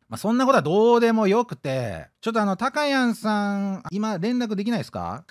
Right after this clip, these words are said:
小山さん、高谷さん、他にもヨッシーとか星のカービィとか松岡修造さんとかの音声は使っ-、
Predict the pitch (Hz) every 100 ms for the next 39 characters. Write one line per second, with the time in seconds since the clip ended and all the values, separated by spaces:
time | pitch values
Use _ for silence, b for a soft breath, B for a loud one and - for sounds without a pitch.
0 | _ 370 269 151 - 320 403 311 196 139
1 | 185 294 330 339 190 170 127 156 370 -
2 | - - 294 190 156 135 - 160 262 294
3 | 302 294 214 147 135 117 214 - 381 226
4 | - - 233 - 233 226 262 220 226 247
5 | 175 185 208 - 190 214 190 - -